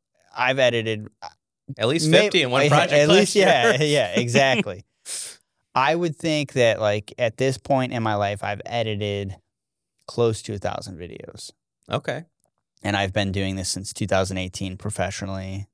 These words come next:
Speaker 1: I mean, I even did it before two thousand eighteen amateur, but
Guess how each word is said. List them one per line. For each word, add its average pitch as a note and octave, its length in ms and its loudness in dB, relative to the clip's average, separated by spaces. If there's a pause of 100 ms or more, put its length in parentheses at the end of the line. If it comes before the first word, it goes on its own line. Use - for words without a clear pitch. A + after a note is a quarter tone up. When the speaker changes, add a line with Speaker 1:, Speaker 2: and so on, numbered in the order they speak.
Speaker 1:
I G#2+ 100 -8
mean, F#2+ 440 -8 (360)
I G2 120 -2
even G2 340 -6
did G2 160 -2
it G2 120 -4
before G2 580 -12 (500)
two G#2+ 120 -12
thousand G2 340 -8
eighteen F#2+ 520 -12 (360)
amateur, G2 580 -6 (720)
but - 200 -6